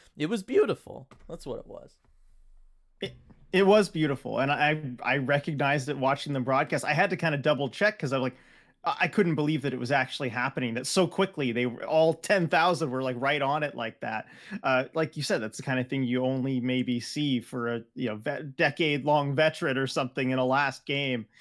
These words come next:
Speaker 2: And it just shows the connection that, that, that community has with him, uh, yeah, and vice versa.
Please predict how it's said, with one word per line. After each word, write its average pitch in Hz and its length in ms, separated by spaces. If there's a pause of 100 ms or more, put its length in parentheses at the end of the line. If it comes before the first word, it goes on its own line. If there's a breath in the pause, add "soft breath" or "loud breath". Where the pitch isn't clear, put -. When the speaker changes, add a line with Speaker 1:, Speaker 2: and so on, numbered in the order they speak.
(340 loud breath)
Speaker 2:
And 143 200
it 160 200
just 156 160
shows 147 360
the 151 100
connection 123 760
that, 117 240
that, 127 180
that 120 160
community 123 460
has 113 320 (140)
with 120 240
him, 120 360 (380 loud breath)
uh, 123 200
yeah, 131 180
and 123 120
vice 117 240
versa. 123 540